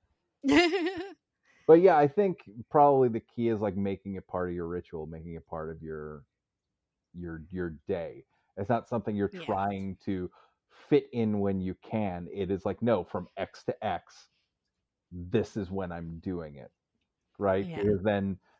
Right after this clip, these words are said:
Speaker 2: then that becomes a habit, and then that becomes who you are.
Speaker 1: Exactly. And, um, a-, and there are some progressive, and I, <sighs> I have to use the term lightly,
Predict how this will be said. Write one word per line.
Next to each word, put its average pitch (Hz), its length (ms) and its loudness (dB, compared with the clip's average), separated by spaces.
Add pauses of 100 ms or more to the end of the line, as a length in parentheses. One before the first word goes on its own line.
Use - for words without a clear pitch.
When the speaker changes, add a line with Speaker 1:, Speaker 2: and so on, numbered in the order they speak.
Speaker 2:
then 113 140 4
that 107 180 4
becomes 98 360 0
a 95 60 -2
habit, 95 460 -2
and 92 160 -8
then 90 160 -6
that 90 180 -6
becomes 85 600 -12 (560)
who - 260 6
you 101 260 4
are. 85 420 -2 (1120)
Speaker 1:
Exactly. 185 680 -4
And, 196 400 -4 (300)
um, 185 540 -6 (800)
a-, - 80 -16 (100)
and 269 160 -2
there 311 140 -2
are 320 100 -2
some 233 380 -2
progressive, 190 840 -6 (1160)
and 240 140 2
I, 240 60 6 (380)
<sighs> - 180 -16
I 214 200 -6
have 196 160 -10
to 202 80 -12
use 180 160 -8
the 170 80 -10
term 170 440 -12
lightly, 175 400 -10